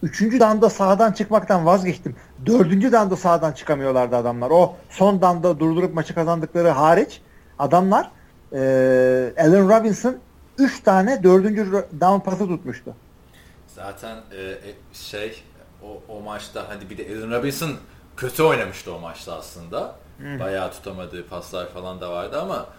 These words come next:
Speaker 2: Stefon Diggs'in, e, yüz seksen iki yard yapacağını düşünür müydün Packers'a karşı?
Speaker 1: Ben düşünürdüm çünkü fantezide bana karşı oynuyordu. O yüzden bekliyordum zaten.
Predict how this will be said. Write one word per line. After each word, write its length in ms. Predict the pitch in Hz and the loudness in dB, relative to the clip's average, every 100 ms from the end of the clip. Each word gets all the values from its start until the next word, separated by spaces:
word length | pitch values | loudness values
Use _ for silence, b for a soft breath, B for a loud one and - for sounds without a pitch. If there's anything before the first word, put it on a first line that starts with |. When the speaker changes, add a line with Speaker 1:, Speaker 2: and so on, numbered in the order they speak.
| b b | b b
Speaker 2:
Stefon 480 | - - 120 113 107 98 90 | -20 -20 -16 -14 -14 -16 -18
Diggs'in, 460 | 92 - - 123 110 - | -20 -18 -18 -18 -20 -18
e, 60 | 104 92 92 90 90 | -14 -12 -10 -12 -14
yüz 100 | 92 - | -16 -14
seksen 420 | 117 113 - 120 | -12 -12 -12 -12
iki 220 | 117 139 | -12 -8
yard 240 | 117 107 | -6 -6
yapacağını 440 | 117 - 117 113 110 | -12 -14 -14 -14 -16
düşünür 360 | - 123 185 | -20 -14 -12
müydün 200 | 202 117 - | -12 -16 -18
Packers'a 380 | 90 98 92 90 | -18 -18 -18 -18
karşı? 380 | 92 - - - | -18 -20 -14 4
Speaker 1:
Ben 220 | 190 240 | 4 6
düşünürdüm 520 | 254 240 277 196 233 196 | 4 4 4 2 0 -2
çünkü 220 | 214 220 | -4 0
fantezide 480 | 226 220 233 208 214 | 2 4 4 4 4
bana 180 | 214 | 4
karşı 260 | 202 185 165 | 4 2 2
oynuyordu. 320 | 135 127 208 | -2 -2 2
O 40 | 202 | 2
yüzden 260 | 165 190 | 2 2
bekliyordum 480 | 196 - 160 135 135 | 2 2 -4 -4 -6
zaten. 280 | 120 - 233 | -6 -2 -4